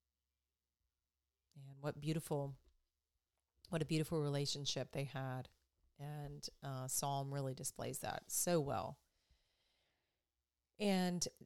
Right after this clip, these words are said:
so today over here in First Corinthians, uh, chapter fourteen, um, just specific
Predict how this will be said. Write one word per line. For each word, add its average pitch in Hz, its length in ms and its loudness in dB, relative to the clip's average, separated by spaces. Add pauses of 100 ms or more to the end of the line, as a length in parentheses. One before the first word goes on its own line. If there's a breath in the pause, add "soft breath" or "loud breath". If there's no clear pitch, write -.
so - 240 6
today 180 560 6
over 170 160 4
here 170 300 2
in 160 180 0
First - 320 -2
Corinthians, 139 800 -2
uh, 143 260 0
chapter 147 300 -2
fourteen, 160 760 -2 (140)
um, 139 480 -2 (320)
just 160 220 2
specific 180 600 2